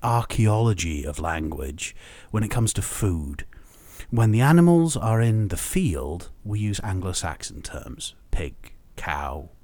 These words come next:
chicken. When they're on the table, we use Norman terms,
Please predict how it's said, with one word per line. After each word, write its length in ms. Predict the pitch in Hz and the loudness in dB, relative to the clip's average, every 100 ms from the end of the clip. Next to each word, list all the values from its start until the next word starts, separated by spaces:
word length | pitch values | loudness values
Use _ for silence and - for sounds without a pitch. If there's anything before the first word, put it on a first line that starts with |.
| - - - | -20 -14 -4
chicken. 480 | 123 - 71 64 - - - - - - - - | -4 -4 -8 -8 -10 -14 -20 -20 -20 -20 -20 -6
When 520 | 117 120 139 143 123 | 0 4 6 6 4
they're 260 | 120 120 123 | 2 2 4
on 360 | 147 151 143 | 4 4 2
the 80 | 113 | 0
table, 840 | - - - 185 143 78 76 82 87 | -6 -8 -2 0 0 -2 -6 -6 -4
we 120 | 104 | -4
use 320 | 110 110 110 | -2 0 4
Norman 500 | 127 156 156 98 80 | 6 8 6 4 0
terms, 480 | - 73 - 65 | -4 -8 -8 -8